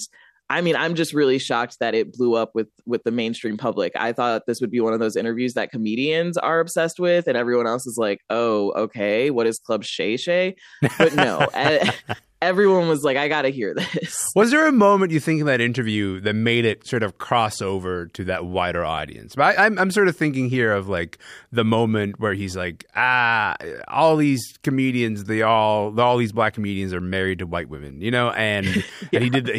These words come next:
Speaker 2: he, and they all have this weird face, and he d-, he did this
Speaker 1: Yeah, he, he said, "Weird face,
Speaker 2: Yeah.
Speaker 1: light-skinned women."
Speaker 2: That's,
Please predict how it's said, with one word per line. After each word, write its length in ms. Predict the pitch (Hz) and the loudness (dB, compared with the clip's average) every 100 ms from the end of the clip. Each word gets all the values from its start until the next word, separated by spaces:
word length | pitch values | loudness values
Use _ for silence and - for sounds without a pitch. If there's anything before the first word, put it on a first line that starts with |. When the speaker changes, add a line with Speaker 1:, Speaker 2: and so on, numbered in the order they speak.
| 110 | -4
Speaker 2:
he, 60 | 107 | -4
and 140 | 101 | -2
they 80 | 104 | 0
all 120 | 110 | 0
have 140 | 113 104 | 0 -2
this 140 | 104 | -6
weird 300 | 104 110 101 | -4 -2 -2
face, 280 | - 98 82 | -4 -4 -4
and 80 | 90 | -8
he 120 | 92 | -6
d-, 100 | 98 | -6
he 40 | 92 | -6
did 120 | 101 | -2
this 100 | 127 | 0
Speaker 1:
Yeah, 60 | 131 | 2
he, 220 | 175 165 | 2 2
he 80 | 180 | 0
said, 220 | 202 175 | 2 0
"Weird 420 | 170 202 240 240 | 0 0 0 0
face, 400 | - 202 180 180 - | 0 2 2 -2 2
Speaker 2:
Yeah. 80 | 143 | 4
Speaker 1:
light-skinned 560 | 143 147 - - 120 120 | 4 0 -6 -6 -4 -2
women." 420 | 123 107 78 147 | 0 -2 -2 0
Speaker 2:
That's, 360 | 156 135 - | 2 0 -2